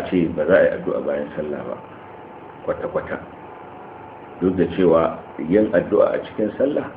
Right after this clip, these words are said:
kamar yadda su Ibn Taymiyyah din suka faɗa cewa a ciki ya fi munasaba sama da a waje, tunda a ciki lokacin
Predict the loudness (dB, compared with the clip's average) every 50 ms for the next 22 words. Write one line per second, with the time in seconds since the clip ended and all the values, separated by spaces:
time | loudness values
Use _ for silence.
0 | -4 -2 0 2 2 2 2 2 2 0 -2 -4 -4 -6 -6 -4 -4 -4 -6 -6
1 | -8 -12 -4 -2 0 2 4 4 4 2 2 -2 -2 -2 -2 -2 0 0 2 2
2 | 2 2 2 0 -4 -2 -2 -4 -6 -8 -10 -10 -10 -8 -4 -2 -2 -2 -4 -8
3 | -12 -14 -16 -18 -18 -18 -18 -18 -18 -14 0 6 10 10 12 10 10 8 6 2
4 | 2 2 2 4 6 6 8 8 8 6 8 8 8 8 8 6 6 4 4 4
5 | 6 6 4 4 2 2 0 0 -2 -6 -8 -10 -12 -16 -12 -6 -4 0 2 2
6 | 0 0 -2 -6 -12 -8 -6 -2 -2 -2 -2 -2 -8 -6 -4 -4 -2 -2